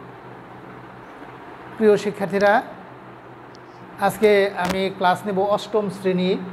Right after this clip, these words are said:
পঞ্চম অধ্যায় বাংলাদেশ ও বিশ্ব পরিচয় ক্লাস। এর আগের ক্লাসে তোমাদের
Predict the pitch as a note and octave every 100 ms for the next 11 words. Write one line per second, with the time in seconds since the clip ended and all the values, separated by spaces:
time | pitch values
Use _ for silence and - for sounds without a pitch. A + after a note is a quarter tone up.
0 | - - - - - - A#3+ A#3+ A#3+ B3
1 | A#3 A3 F3 E3+ G3 F#3+ G3+ G3 G3 G3
2 | G#3 E3 E3+ - A3+ - A3 G3+ G#3 G3
3 | F3 - - - - - - - E3 F#3
4 | A#3 - - - - - - - - -
5 | - - - - - - - - - -
6 | - G3 G3 G3 G3+ G#3 G#3 G3 G3 F#3
7 | - G#3 G#3 G#3+ A#3+ - - - - -
8 | - - F#3 F#3+ G3 F#3